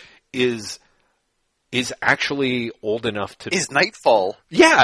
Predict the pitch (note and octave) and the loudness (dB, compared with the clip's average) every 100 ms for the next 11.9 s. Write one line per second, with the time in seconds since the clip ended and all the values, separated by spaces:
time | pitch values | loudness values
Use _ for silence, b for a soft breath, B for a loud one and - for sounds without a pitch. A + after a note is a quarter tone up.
0 | A2+ E3 B3 G#3 D#3+ A2+ G#2 G3+ B3 - | 4 4 4 4 2 -4 0 2 2 -4
1 | C4+ A3+ F#3 C#3+ E3 E3+ E3+ C#3+ C#3+ C#3+ | 0 2 2 0 -2 0 0 -2 -4 -4
2 | B2+ A#2+ - - C#3 A2+ G#2 G#2+ - _ | -2 -4 -6 -6 -2 0 -2 -6 -16 _
3 | - A#2 B2+ B2 B2+ - - b b B2+ | -20 -6 0 0 -2 -8 -16 b b -12
4 | B2+ A2+ A#2 A#2 A#2 A2+ - _ A#2+ A#2+ | -4 0 2 2 0 -6 -12 _ -16 -8
5 | A#2+ B2+ C3+ - - _ C#3+ E3 C#3 A#2+ | -6 -6 -10 -16 -20 _ -8 -6 -4 -4
6 | B2+ C#3 D#3+ - - B B B D#3 D#3 | -6 -8 -10 -10 -14 B B B -10 -8
7 | - B2+ C3+ E3+ F3+ - B2+ B2 B2+ A#2+ | -12 -12 -10 -8 -8 -8 -8 -8 -10 -10
8 | - D#3+ G2+ G2 - B2+ C3 C3+ A2+ A2 | -8 -8 -8 -10 -8 -4 -4 -4 -6 -12
9 | G2 - C3+ D#2+ - - G#2+ - - A2+ | -14 -8 -8 -8 -16 -18 -18 -16 -12 -10
10 | G2+ G#2+ G#2+ G2 G2 F#2 _ - G#2+ G2 | -8 -6 -6 -6 -10 -12 _ -10 -10 -10
11 | F#2+ A2 G#2 - - F#2 F2+ F2+ E2+ | -10 -10 -12 -16 -20 -18 -18 -20 -20